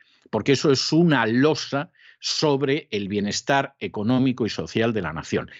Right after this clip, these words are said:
salvo para los que están enchufados en el Estado de las Autonomías,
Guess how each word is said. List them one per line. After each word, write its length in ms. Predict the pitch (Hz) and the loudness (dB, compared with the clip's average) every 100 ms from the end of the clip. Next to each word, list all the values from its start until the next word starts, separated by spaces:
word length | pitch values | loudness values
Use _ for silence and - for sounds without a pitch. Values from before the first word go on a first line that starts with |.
| - | -8
salvo 360 | - 117 123 151 | -2 2 2 4
para 140 | 131 | 2
los 100 | 87 | 0
que 60 | 95 | -6
están 200 | 110 110 | -4 -2
enchufados 600 | 104 92 87 156 131 87 | -2 -2 2 0 0 -6
en 80 | 92 | -8
el 120 | 92 | -10
Estado 240 | - 117 | -6 -4
de 60 | 120 | -4
las 120 | 98 | -4
Autonomías, 720 | 104 101 127 139 165 180 180 | -6 -4 -2 0 2 2 0